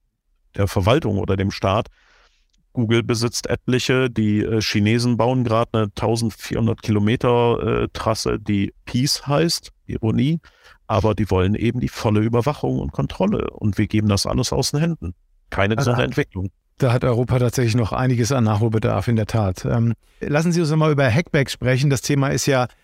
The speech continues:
Speaker 2: mehr und mehr in die Diskussion gekommen. Ähm, die Bundesregierung lehnt das laut dem Koalitionsvertrag ja ab, aber der entlassene Chef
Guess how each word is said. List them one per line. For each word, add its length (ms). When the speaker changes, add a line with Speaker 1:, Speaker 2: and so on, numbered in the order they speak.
Speaker 2:
mehr 200
und 80
mehr 180
in 60
die 80
Diskussion 520
gekommen. 600
Ähm, 340
die 60
Bundesregierung 600
lehnt 260
das 180
laut 220
dem 80
Koalitionsvertrag 840
ja 120
ab, 280
aber 200
der 100
entlassene 400
Chef 340